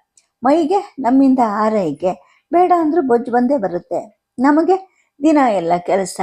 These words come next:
ಓಡಾಟ, ನರ್ತನ, ಊಟನೂ ಹದದಲ್ಲಿ. ಶರೀರ ತೆಳ್ಳಗೆ ಬಿಲ್ಲಿನ ಹಾಗೆ ಹದವಾಗಿರುತ್ತೆ.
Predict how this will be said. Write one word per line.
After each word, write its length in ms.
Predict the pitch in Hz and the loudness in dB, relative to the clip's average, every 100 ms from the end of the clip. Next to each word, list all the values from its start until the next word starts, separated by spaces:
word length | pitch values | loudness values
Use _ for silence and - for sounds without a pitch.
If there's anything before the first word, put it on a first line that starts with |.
| 180 | -2
ಓಡಾಟ, 600 | 180 208 185 170 160 165 170 | 0 0 0 -2 -2 -6 -6
ನರ್ತನ, 540 | 165 180 202 - 196 170 165 - _ _ 311 | -4 -2 -4 -4 -6 -4 -8 -12 _ _ -6
ಊಟನೂ 360 | 349 370 359 | -2 0 0
ಹದದಲ್ಲಿ. 680 | 320 233 196 185 165 165 - _ _ _ - | -2 -4 -4 -6 -6 -8 -12 _ _ _ -4
ಶರೀರ 420 | 311 330 370 330 285 269 | 0 4 4 4 2 2
ತೆಳ್ಳಗೆ 360 | 226 254 247 | 0 0 0
ಬಿಲ್ಲಿನ 400 | 226 214 254 277 240 | -2 -2 0 0 0
ಹಾಗೆ 220 | 233 208 | -4 -4
ಹದವಾಗಿರುತ್ತೆ. 1040 | 262 311 311 208 160 170 - 98 _ _ | -4 -2 -2 -4 -8 -10 -12 -12 _ _